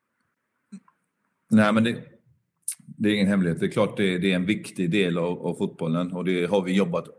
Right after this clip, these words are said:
extremt mycket med under försäsongen.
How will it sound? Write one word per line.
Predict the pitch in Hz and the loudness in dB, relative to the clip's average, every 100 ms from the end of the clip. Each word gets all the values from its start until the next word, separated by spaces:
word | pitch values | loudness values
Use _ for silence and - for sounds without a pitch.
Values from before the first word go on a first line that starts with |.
| _ | _
extremt | 101 98 - - 151 120 95 | -8 -8 -8 -2 2 2 4
mycket | 104 - 87 | 0 0 -4
med | 87 | -4
under | 90 85 | -2 -4
försäsongen. | - 90 - - 82 82 80 | -2 -4 -4 -6 -4 -2 -6